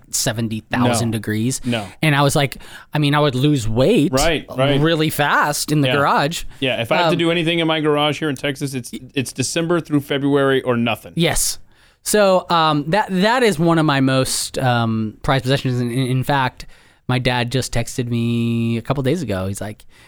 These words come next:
Speaker 1: he showed me a big, uh, a picture of this, like, massive fish that he caught, and he's like,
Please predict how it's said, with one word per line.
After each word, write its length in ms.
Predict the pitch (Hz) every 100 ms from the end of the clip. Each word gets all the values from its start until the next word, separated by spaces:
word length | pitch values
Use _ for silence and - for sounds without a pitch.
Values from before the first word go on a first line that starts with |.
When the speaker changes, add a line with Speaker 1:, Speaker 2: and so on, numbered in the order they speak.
| _
Speaker 1:
he 80 | -
showed 200 | - 151
me 120 | 139
a 60 | 123
big, 340 | 104 143 - -
uh, 140 | 120 -
a 80 | 120
picture 300 | 131 - 123
of 80 |
this, 160 | 107 -
like, 120 | 110
massive 460 | 110 113 113 - 110
fish 280 | - 117 -
that 120 | 107
he 60 |
caught, 320 | 107 110 107 107
and 100 | 117
he's 140 | 120
like, 200 | 110 110